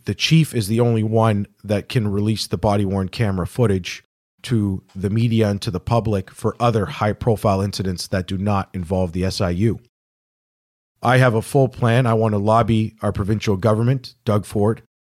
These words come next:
to make changes to the new Police Services Act, which is the cops Act, to force the S I U to release this body-worn camera footage in under twenty-four hours in these high-profile incidents such as this,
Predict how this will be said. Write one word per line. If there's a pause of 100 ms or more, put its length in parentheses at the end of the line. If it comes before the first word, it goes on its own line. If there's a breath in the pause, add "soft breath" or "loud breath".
(140)
to
make
changes
to
the
new
Police
Services
Act,
which
is
the
cops
Act, (520)
to
force (160)
the
S
I
U (460 soft breath)
to
release
this
body-worn
camera
footage (340)
in (160)
under
twenty-four
hours (520)
in
these
high-profile
incidents
such
as
this,